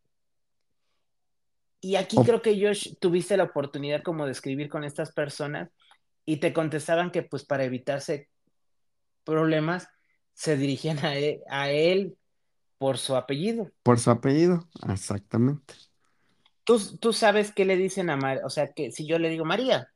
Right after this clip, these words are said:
Speaker 1: ¿qué dice o qué pasa con, con esta
Speaker 2: Pues
Speaker 1: joven?
Speaker 2: hasta donde nos llegaron a comentar o lo que lle-, llegamos a leer, pues es que se molesta. Y ella, esta persona, dice, "Yo no soy María, soy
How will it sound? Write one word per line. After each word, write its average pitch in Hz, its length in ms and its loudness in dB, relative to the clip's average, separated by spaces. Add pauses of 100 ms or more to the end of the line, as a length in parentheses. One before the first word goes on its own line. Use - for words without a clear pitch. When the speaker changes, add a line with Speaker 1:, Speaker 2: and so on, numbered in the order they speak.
(240)
Speaker 1:
¿qué 151 140 -4
dice 147 300 -6
o 127 100 -8
qué 143 80 -4
pasa 143 380 -4
con, 113 240 -12 (1000)
con 127 160 -8
esta 131 80 -8
Speaker 2:
Pues 135 200 6
Speaker 1:
joven? 131 140 4
Speaker 2:
hasta 135 200 4
donde 139 240 4
nos 139 220 0
llegaron 151 380 0
a 160 120 -2
comentar 110 560 -2
o 110 340 0
lo 92 200 -2
que 98 100 -6
lle-, 92 300 -4
llegamos 104 480 0
a 110 60 4
leer, 90 340 2 (720)
pues 113 240 0
es 120 120 2
que - 120 -6
se - 140 0
molesta. 104 680 2 (2000)
Y 107 200 8
ella, 104 540 6
esta 110 320 2
persona, 123 600 2
dice, 92 540 0
"Yo 107 160 4
no 101 120 2
soy 92 240 2
María, 92 500 2
soy 87 760 0